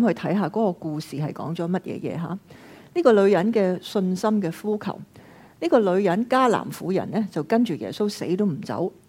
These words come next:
噉講講吓，當你講到迦南嘅時候呢，你幾時會成日聽人講迦南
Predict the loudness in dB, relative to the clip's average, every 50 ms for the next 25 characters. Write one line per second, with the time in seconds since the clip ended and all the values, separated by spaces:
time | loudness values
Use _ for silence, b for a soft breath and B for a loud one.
0 | B B B B B B -2 -2 -2 2 4 4 6 6 4 2 2 0 2 0
1 | 0 0 -2 -4 -6 -12 -18 _ _ _ -2 0 0 0 0 0 0 0 0 0
2 | 2 0 0 0 2 2 2 4 4 2 2 0 -4 -6 -6 -6 -6 -8 -8 -8
3 | -6 -4 -4 -4 -2 -2 -4 -2 0 -2 -2 -2 -2 -2 -2 -2 -2 -4 -6 -6
4 | -6 -4 0 0 0 0 -2 -4 -6 -6 -6 -2 0 2 2 4 2 2 0